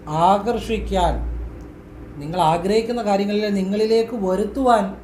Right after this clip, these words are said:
ഈ ക്ലെയിമിന് ശക്തിയുണ്ട്. പക്ഷെ നിങ്ങളതിൽ വിശ്വസിക്കണം. പിന്നെ നിങ്ങൾ ആ പ്രവർത്തിക്കുകയും കൂടെ വേണം. അപ്പം നമ്മൾ ഈ ഓരോ കാര്യങ്ങൾ ചെയ്ത് വീട്ടിൽ കയറി ജോലി ചെയ്യുന്നതൊന്നും ഒന്നും സംഭവിക്കാൻ പോകുന്നില്ല. പക്ഷെ നമ്മൾക്ക് ഈശ്വരൻ തന്ന കഴിവ് പ്രയോജനപ്പെടുത്തുകയും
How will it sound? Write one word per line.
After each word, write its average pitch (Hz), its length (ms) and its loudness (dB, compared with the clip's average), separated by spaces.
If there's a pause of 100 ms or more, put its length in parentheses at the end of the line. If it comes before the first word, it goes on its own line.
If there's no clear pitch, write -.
ഈ 170 100 -6
ക്ലെയിമിന് 190 640 -4
ശക്തിയുണ്ട്. 151 640 -6
പക്ഷെ - 440 -12
നിങ്ങളതിൽ 202 440 0
വിശ്വസിക്കണം. 175 640 -6 (320)
പിന്നെ 262 140 -6
നിങ്ങൾ 277 280 0 (380)
ആ 220 160 0
പ്രവർത്തിക്കുകയും 220 640 0
കൂടെ 202 140 -2
വേണം. 147 180 -2
അപ്പം 143 480 -12
നമ്മൾ 175 320 -2 (380)
ഈ 151 160 -4
ഓരോ 185 200 0
കാര്യങ്ങൾ 185 280 -2
ചെയ്ത് 196 200 0
വീട്ടിൽ 185 320 -2
കയറി 196 180 0
ജോലി 185 240 0
ചെയ്യുന്നതൊന്നും 202 600 -2 (160)
ഒന്നും 196 180 -6
സംഭവിക്കാൻ 196 440 0
പോകുന്നില്ല. 170 320 -4
പക്ഷെ 127 280 -14 (220)
നമ്മൾക്ക് 190 400 -4
ഈശ്വരൻ 202 380 -2
തന്ന 190 100 0
കഴിവ് 170 260 -2
പ്രയോജനപ്പെടുത്തുകയും 175 1000 -2